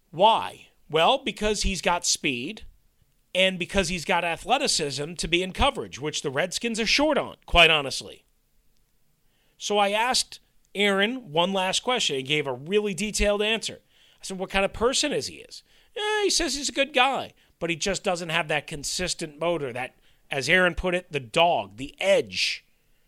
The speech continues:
But he said something very curious. Quote, "I've long felt he's best suited to splitting time at linebacker and defensive end, where on early downs he can be a Sam, strong side linebacker, the four three,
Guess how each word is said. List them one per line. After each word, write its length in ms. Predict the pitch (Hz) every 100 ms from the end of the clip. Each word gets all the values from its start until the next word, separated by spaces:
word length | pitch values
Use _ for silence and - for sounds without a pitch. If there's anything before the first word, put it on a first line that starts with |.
| _ _ _ _ _ _ _
But 140 | - 208
he 80 | 185
said 400 | - 294 294 -
something 460 | - 240 226 214
very 200 | 208 208
curious. 540 | 208 233 240 143 104 - - _ -
Quote, 360 | 262 214 - - -
"I've 180 | 160 151
long 320 | 180 233 254
felt 320 | - 214 214
he's 160 | 185 160
best 320 | - 185 -
suited 460 | - 226 220 165 147
to 100 | 160
splitting 480 | - 185 190 240
time 300 | - 175 165
at 120 | 165 110
linebacker 640 | 143 151 143 131 127 165
and 100 | 135
defensive 480 | 131 127 139 131 196
end, 280 | 214 - - - - -
where 260 | 156 175
on 180 | 165 165 -
early 360 | 196 247 285 262
downs 380 | 214 190 196
he 120 | 202 196
can 180 | 180
be 120 | 175 180
a 60 |
Sam, 420 | - 190 139 156
strong 280 | 185 107 120
side 200 | 165 185
linebacker, 480 | 185 143 127 131 156
the 80 | 143
four 220 | - 165
three, 320 | 165 123 80